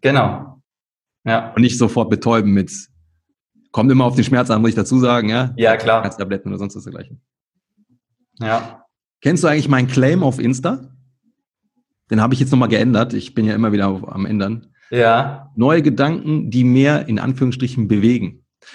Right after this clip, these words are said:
Speaker 2: Das passt ja
Speaker 1: Ja,
Speaker 2: auch zu dem,
Speaker 1: nice.
Speaker 2: was du eben geschildert hast, ne? Dieses, ja, die,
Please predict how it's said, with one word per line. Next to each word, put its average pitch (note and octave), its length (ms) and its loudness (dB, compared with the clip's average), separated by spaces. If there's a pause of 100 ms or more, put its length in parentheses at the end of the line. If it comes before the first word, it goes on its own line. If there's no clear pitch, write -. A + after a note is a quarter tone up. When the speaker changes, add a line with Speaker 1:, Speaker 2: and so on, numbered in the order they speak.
(120)
Speaker 2:
Das A2+ 140 -4
passt D3+ 220 0
ja - 60 4
Speaker 1:
Ja, D3 60 4
Speaker 2:
auch C3 100 0
zu C3 140 -6
dem, C#3+ 180 4
Speaker 1:
nice. C#3 120 4
Speaker 2:
was C3 40 -10
du C#3 60 0
eben C3 180 2
geschildert B2 400 0
hast, F#2 220 -8
ne? A#2 100 0
Dieses, G#2+ 480 -4 (340)
ja, A2+ 180 -6
die, C3 220 4